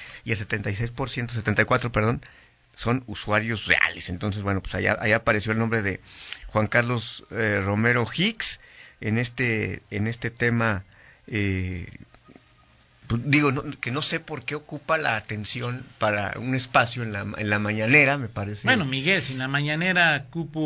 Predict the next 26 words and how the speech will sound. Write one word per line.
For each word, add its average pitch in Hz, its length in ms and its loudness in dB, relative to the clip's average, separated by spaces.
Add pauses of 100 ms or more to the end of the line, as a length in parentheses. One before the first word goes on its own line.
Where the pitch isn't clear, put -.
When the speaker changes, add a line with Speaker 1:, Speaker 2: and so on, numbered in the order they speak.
Speaker 2:
una 151 360 0
declaración 131 800 -4
del 127 340 -2
béisbol, 147 580 0
de 120 120 -2
los 120 240 -2
Astros, 143 880 -4
este, 107 840 -4 (600)
si 135 260 2
el, 131 140 6
ese 156 200 2
señor 143 320 2
que 147 120 0
trae 151 200 4
un 147 60 2
muñeco 135 320 2
que 131 60 -6
me 127 80 -8
dijiste 131 200 -8
cómo 143 180 -10
se 135 100 -10
llamaba 139 260 -2
el 135 80 -2
otro 135 240 -4
día, 147 240 2
pregunta, 123 560 -8